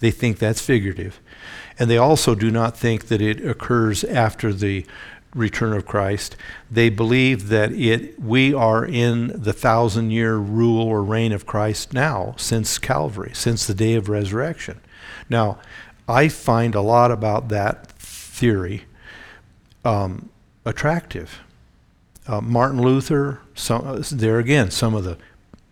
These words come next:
heavy-duty scholar, saint people of, you know, five, six, seven hundred years ago, um, believed that the resurrection,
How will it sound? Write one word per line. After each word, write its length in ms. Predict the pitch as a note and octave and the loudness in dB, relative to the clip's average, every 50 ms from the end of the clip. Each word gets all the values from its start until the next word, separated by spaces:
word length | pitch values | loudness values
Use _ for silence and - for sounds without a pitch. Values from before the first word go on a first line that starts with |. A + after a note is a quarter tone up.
| _ - | _ -14
heavy-duty 1120 | - - B2+ C3+ D3 C#3+ A#2 G#2+ A2 G2+ G2+ G2 F#2+ A2 A#2 C3 C3+ B2+ G#2+ F#2+ G2 G2+ | -4 0 2 4 4 4 2 0 -2 -2 -2 -2 -2 0 2 2 2 2 0 -2 -4 -8
scholar, 720 | G#2+ - - - - - A#2+ A#2 A#2+ A#2+ A#2 A2+ A#2 A2+ A2 | -8 -6 -6 -6 0 2 4 4 4 4 2 2 0 -2 -4
saint 480 | - - - - A#2+ A2+ A#2 A#2 A#2 A#2 - - - - | -6 -6 -4 -2 0 0 0 0 -4 -6 -12 -20 -16 -8
people 440 | - B2 A#2+ A2 - A2 G#2 G#2 A2 | -4 -4 -4 -2 -2 -2 -2 -2 -2
of, 260 | G#2 G2+ F#2+ F2 - - - - - - - - - _ _ _ _ _ _ _ _ _ _ _ _ _ _ _ _ _ - - | -2 -2 -2 -4 -8 -14 -20 -20 -20 -20 -20 -20 -20 _ _ _ _ _ _ _ _ _ _ _ _ _ _ _ _ _ -8 -4
you 100 | A#2+ G#2+ | -4 -4
know, 100 | F#2+ E2+ | -4 -6
five, 460 | - - B2 A2 A2 A2 G#2+ G2+ - | -6 -2 0 2 2 2 0 0 -2
six, 240 | - A2+ G#2 - - | -2 -4 -2 -4 -4
seven 380 | - - - A#2 G#2+ G2+ G2+ | -4 0 0 0 0 0 -2
hundred 240 | F2 G#2 G#2 G2 F#2+ | -2 -2 -4 -4 -4
years 280 | F#2+ A#2 D#3 F3 C3 G#2+ | -2 0 0 0 0 -2
ago, 280 | F#2 - E2+ E2 - - - _ - - - - - - - - - - | -6 -8 -8 -12 -12 -16 -20 _ -20 -20 -20 -20 -20 -20 -20 -16 -6 -2
um, 440 | A#2 G#2+ G#2 G2 F#2 F#2+ - - - _ _ - | -2 0 0 -2 -4 -6 -10 -12 -16 _ _ 0
believed 720 | B2 A#2+ A2 A#2 A2+ G#2+ G2+ G2 G#2 A2 A#2 - - - - - - - - - - - | 2 2 4 4 4 4 2 0 -2 -6 -8 -12 -16 -18 -20 -20 -20 -20 -20 -20 -18 -14
that 540 | B2 G2+ A2 A2 G#2 G#2+ A2 - - - - _ _ _ _ _ _ _ _ _ _ _ _ _ - - - - _ _ _ _ _ - | -6 0 0 2 2 2 0 -2 -6 -20 -20 _ _ _ _ _ _ _ _ _ _ _ _ _ -20 -20 -20 -20 _ _ _ _ _ -12
the 340 | G#3 - - B2+ G#2+ A#2+ | -10 -10 -6 -2 0 0
resurrection, 1120 | A2 G2+ A2+ B2+ D3 D#3 C3+ D3+ D#3 C#3 D3 C#3+ C3 A#2+ - - - G#2 F#2+ F#2 G#2+ A#2+ | 2 4 4 6 6 6 4 2 2 4 4 4 4 2 0 -4 -6 -4 -4 -6 -8 -12